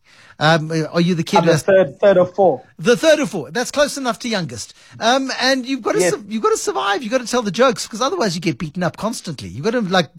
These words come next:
Speaker 1: earn your place in the family. And I wonder if that was, many comedians are actually younger in their families.
Speaker 2: The,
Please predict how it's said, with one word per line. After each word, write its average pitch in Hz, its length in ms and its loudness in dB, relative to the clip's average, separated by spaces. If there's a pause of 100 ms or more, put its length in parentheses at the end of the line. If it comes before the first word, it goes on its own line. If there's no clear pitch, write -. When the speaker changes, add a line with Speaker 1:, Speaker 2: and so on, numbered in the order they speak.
Speaker 1:
earn 208 240 2
your 170 140 2
place 202 520 -2
in 156 240 -4
the 147 80 -4
family. 165 420 0
And 139 120 0 (300)
I 160 100 0
wonder 180 300 2
if 160 100 -2
that 180 220 0
was, 165 120 -2 (200)
many 247 240 2
comedians 165 440 2
are 165 80 -2
actually 175 280 -4
younger 160 380 2
in 156 80 -2
their 160 120 0
families. 202 540 -4 (1200)
Speaker 2:
The, 170 180 -8